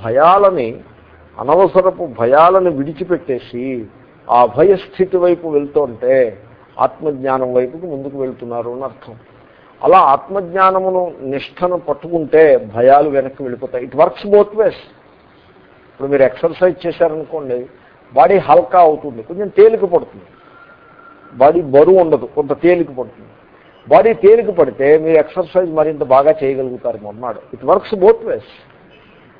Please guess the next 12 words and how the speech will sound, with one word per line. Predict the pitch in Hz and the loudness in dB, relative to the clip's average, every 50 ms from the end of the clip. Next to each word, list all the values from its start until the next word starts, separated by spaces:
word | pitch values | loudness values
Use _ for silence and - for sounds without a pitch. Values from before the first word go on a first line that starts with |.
| _ _ _ _ 110 | _ _ _ _ -18
అందుకోసం | 113 123 131 175 196 - - 196 202 180 - _ _ _ 117 | -14 -12 -4 -4 -4 -4 -4 -8 -14 -14 -16 _ _ _ -6
వర్ణించి | 113 117 127 135 131 113 123 110 - | -6 -6 -6 -8 -12 -14 -14 -12 -12
చెప్పడం. | 110 - - 107 90 - _ _ _ _ _ _ _ _ _ _ _ _ _ - | -12 -10 -10 -14 -14 -14 _ _ _ _ _ _ _ _ _ _ _ _ _ -8
కాబట్టి | - 151 175 185 | -6 -6 -6 -6
విద్వాత్, | 147 113 110 107 98 95 104 110 113 139 156 175 190 190 - 226 | -8 -10 -10 -12 -12 -10 -2 0 4 4 6 4 4 4 0 -4
విద్వాన్ | 220 233 - - 110 113 101 113 123 135 156 175 196 220 226 214 160 143 | -4 -4 -8 -12 -14 -12 -2 2 4 4 4 4 2 0 -4 -10 -8 -4
న | 139 | -4
బిభేతి | 135 120 135 127 117 107 104 131 156 175 185 185 - 208 | -4 -4 -6 -12 -12 -10 -2 0 0 0 0 -4 -6 -12
కుతశ్చన. | 196 170 151 - - 147 - - _ _ - 120 104 107 117 117 120 117 110 110 _ _ _ _ _ _ _ _ _ _ _ _ - | -12 -12 -14 -12 -12 -14 -14 -16 _ _ -18 -18 -18 -18 -18 -18 -18 -18 -18 -20 _ _ _ _ _ _ _ _ _ _ _ _ -20
విద్వాంసుడు | 113 110 120 147 170 196 208 214 196 - 214 220 214 | -14 -4 0 4 4 4 2 0 -4 -6 -6 -8 -8
దేనికి | 190 170 127 131 139 147 156 165 170 170 170 175 175 175 175 185 185 185 240 226 | -8 -6 -2 0 2 2 4 2 2 2 2 2 2 2 0 -2 -2 0 0 0
భయపడ్డాడు, | 160 151 151 143 - 123 107 90 95 - _ | 2 4 2 2 2 -4 -12 -12 -20 -20 _